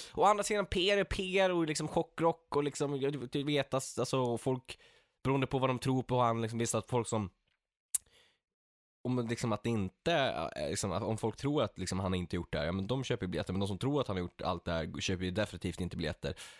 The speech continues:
eller skivor eller sådär. Eh, å andra sidan så, musiken i sig kanske liksom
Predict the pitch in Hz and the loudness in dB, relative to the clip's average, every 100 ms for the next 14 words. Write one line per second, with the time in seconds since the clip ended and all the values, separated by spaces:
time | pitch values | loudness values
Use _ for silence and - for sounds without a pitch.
0 | - - 90 87 82 82 82 82 - 80 | -12 -4 -4 -2 -2 -2 -2 -4 -2 -4
1 | 78 - - _ - 82 76 67 - 98 | -4 -10 -20 _ -6 -4 -2 -4 -6 -10
2 | - - _ _ _ _ _ _ _ _ | -12 -18 _ _ _ _ _ _ _ _
3 | _ 123 127 135 127 131 123 117 - - | _ 2 2 2 0 2 2 0 -4 -14
4 | - 123 120 95 120 - 127 - 113 - | -6 0 0 2 0 0 0 0 -2 0
5 | 120 123 - 117 110 113 107 98 101 98 | 2 0 0 -2 0 -2 -2 -2 -2 -2